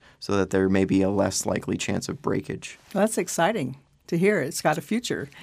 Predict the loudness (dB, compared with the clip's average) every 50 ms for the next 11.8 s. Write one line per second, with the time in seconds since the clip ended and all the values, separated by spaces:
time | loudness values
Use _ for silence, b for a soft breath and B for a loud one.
0 | B B B 8 8 8 6 4 6 6 6 6 8 8 6 6 6 4 4 2
1 | 0 -2 -6 -6 -6 -6 -6 -8 -6 -2 2 4 4 4 4 6 8 8 8 8
2 | 8 8 8 8 6 6 4 4 4 4 4 6 6 6 6 8 8 6 6 4
3 | 4 4 4 6 6 6 6 4 4 2 0 2 2 2 2 2 0 0 2 2
4 | 2 2 0 0 0 2 2 2 4 2 2 2 0 0 2 4 4 4 2 0
5 | 0 2 2 2 2 0 -4 -2 0 2 2 2 2 0 -2 -2 0 -2 0 0
6 | 0 0 0 0 0 0 0 0 0 0 2 2 4 2 4 2 0 0 0 -2
7 | -4 b b b b b b b b b b -12 0 4 6 6 6 6 4 2
8 | 0 0 0 2 0 0 2 2 2 2 2 2 0 0 0 0 -2 0 0 2
9 | 2 2 2 0 0 0 -2 0 2 4 4 4 4 0 B B B B B -2
10 | 2 2 4 6 6 4 4 4 2 0 0 0 -2 -2 0 -2 -4 -4 -6 -6
11 | -4 0 0 0 0 0 -2 0 0 2 0 0 0 -2 -4